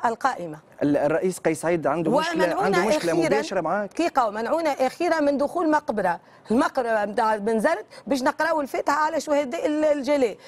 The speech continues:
Speaker 1: معارك ال-،
Speaker 2: اخترت،
Speaker 1: بن زرت.
Speaker 2: اخترت في عيد الجلاء وقت اللي موجود رئيس الجمهوريه والسيده نجله بودن، يعني بروتوكول.
Speaker 1: لا، مش اخترت، انا كل
Speaker 2: بروتوكول.
Speaker 1: عام نمشي.
Speaker 2: نهار خمسطاش.
Speaker 1: انا كل عام، انا رئيسه الحزب الدستوري الحر،
Speaker 2: مم.
Speaker 1: ورئيس الحزب الدستوري، انا مطالبه اني نمشي.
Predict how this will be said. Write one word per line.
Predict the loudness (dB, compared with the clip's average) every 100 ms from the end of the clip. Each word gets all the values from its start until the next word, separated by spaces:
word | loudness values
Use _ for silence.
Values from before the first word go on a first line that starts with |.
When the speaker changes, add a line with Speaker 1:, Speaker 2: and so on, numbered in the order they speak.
| -4
Speaker 1:
معارك | 0 2 0 -4
ال-، | -2 0
Speaker 2:
اخترت، | 2 2 0 0 0
Speaker 1:
بن | 0 0
زرت. | -2
Speaker 2:
اخترت | 0 -2 0
في | 0
عيد | 0
الجلاء | 0 0 2
وقت | 2 0
اللي | 0
موجود | 0 0 0 0
رئيس | -2 -2
الجمهوريه | 0 2 2 2
والسيده | 0 0 0 0
نجله | 0 0
بودن، | 0 0 0 -2 -6 -16 -10 -2
يعني | -2
بروتوكول. | 0 -2 -2 0 2
Speaker 1:
لا، | 2 -2
مش | -6 -8
اخترت، | -6 0 0 0 0
انا | 2
كل | 2
Speaker 2:
بروتوكول. | 2 2 2
Speaker 1:
عام | 2 0
نمشي. | -2 -4 -6
Speaker 2:
نهار | -2 2 2
خمسطاش. | 0 -2 0 -2 0 0
Speaker 1:
انا | 2 2 0
كل | 0 2 2
عام، | 0 -2 0
انا | 0 2 2 2 2
رئيسه | 0 -2 -6
الحزب | -4 -2 0
الدستوري | 0 -2 0 0 0
الحر، | 0 2 0 -2 -8
Speaker 2:
مم. | -2 0 2
Speaker 1:
ورئيس | 2 2 0 0 2
الحزب | 0 0 -2 0
الدستوري، | 0 -2 -2 0 0 0
انا | 0 0 0
مطالبه | 0 0 0 0 -4
اني | -6 -4 -2
نمشي. | -2 -4